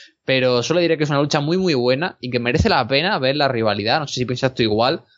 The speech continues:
porque durante la lucha hay muchos callbacks a momentos de la rivalidad anterior y yo la primera vez que vi el combate le puntué con cuatro estrellas y media, porque me pareció un fantástico combate,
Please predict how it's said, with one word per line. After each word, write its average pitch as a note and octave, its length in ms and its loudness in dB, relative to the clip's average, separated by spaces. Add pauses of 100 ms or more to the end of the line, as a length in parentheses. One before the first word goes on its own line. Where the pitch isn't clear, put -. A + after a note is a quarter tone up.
(120)
porque B2 720 0
durante B2+ 320 -2
la B2 100 0
lucha E3+ 420 0
hay D3+ 120 -2
muchos E3 320 -4
callbacks F3+ 500 -2
a A#2 240 -2
momentos B2+ 420 -2
de D#3 100 0
la C#3+ 80 0
rivalidad B2+ 340 2
anterior C3+ 540 0 (280)
y A#2 460 -2
yo F#3 160 0
la G#3 80 0
primera F3+ 240 0
vez F3+ 80 0
que - 140 -2
vi E3 80 0
el D#3+ 100 -4
combate C3 680 -2 (300)
le A#2 320 -2
puntué C3 480 -2
con D#3+ 260 -2
cuatro D#3 360 2
estrellas D3 380 0
y A#2+ 60 -4
media, B2+ 580 2
porque G2 340 -8
me A#2 100 0
pareció A2+ 280 0
un D#3+ 80 0
fantástico C#3 400 0
combate, A#2 580 -2